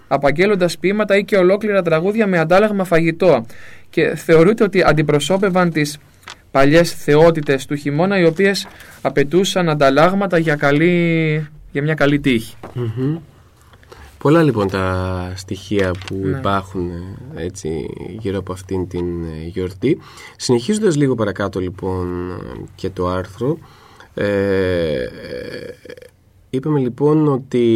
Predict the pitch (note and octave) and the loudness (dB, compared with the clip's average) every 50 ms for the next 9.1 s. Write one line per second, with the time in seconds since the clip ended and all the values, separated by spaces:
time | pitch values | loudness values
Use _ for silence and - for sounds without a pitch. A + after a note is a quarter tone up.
0 | A2 G#2+ G#2+ G#2 G#2 G2+ G2 G2 F#2+ F#2+ F#2 F#2 F#2 F2 E2 D2+ A1 - - A2 | 4 2 2 0 0 -2 -2 -2 -2 -2 -2 -2 -2 -2 -2 -4 -4 -4 -2 0
1 | B2 C#3 D3+ E3 F3 E3 D#3 C3+ - D3 D#3 D#3 D3 C#3+ C3+ A#2+ C3 C3+ C3 B2+ | 0 0 0 -2 -4 -4 -4 -2 0 0 0 0 0 0 -2 0 0 0 2 2
2 | A#2 A2 G#2+ - G#2+ A2 A2+ A2+ A2+ A2+ A2+ A2+ G#2 G2+ G2+ - - - - G2 | 2 0 -2 -4 -4 -2 0 0 0 0 0 -2 -2 -2 -6 -8 -10 -10 -12 -10
3 | G#2+ G#2+ - - G#2 G#2+ G#2+ G#2 G2+ G2 F#2+ A2 C3 - - A#2 - A2 G2+ G2 | -8 -8 -6 -4 -2 -2 -2 -2 -2 -2 -4 -4 -4 -4 -4 -4 -4 -4 -2 0
4 | G#2 G#2 G#2 A2 B2+ C#3 C#3 E3+ D3 C3 A#2+ A2+ G#2+ A2 A2 G#2 G#2 - C#3 C3+ | -2 -2 0 -2 -2 -2 0 0 0 2 2 0 0 -2 -4 -6 -4 0 2 2
5 | B2 G#2 F2 - - - - G#2 - - G2+ F#2+ - G2+ - - - - G2 F#2+ | 4 2 0 -4 -8 -8 -8 -8 -6 -8 -8 -6 -6 -6 -6 -8 -8 -6 -4 -4
6 | F#2+ F#2+ G2 G2 F#2 - - F#2+ G2 F2+ B2+ G#2+ G#2 G#2 F#2 - A2+ G#2 A2 C3+ | -2 -2 -2 -4 -4 -6 -8 -12 -12 -6 -4 -4 -4 -4 -2 -2 0 0 2 2
7 | F3+ - - - - - - - - - - - - - B2+ B2 A#2 A#2+ C3+ B2+ | 2 0 -4 -10 -20 -20 -20 -20 -20 -20 -20 -20 -6 -2 0 0 2 2 0 0
8 | A#2+ B2 A#2 A2 G#2+ - G#2 G2 F#2 G2 G#2 A2 A2+ C3 C#3 D3 E3 F#3 A3 A#3+ | 2 2 0 0 -2 -2 -4 -2 0 0 0 0 0 0 0 0 2 0 0 -2
9 | - | -6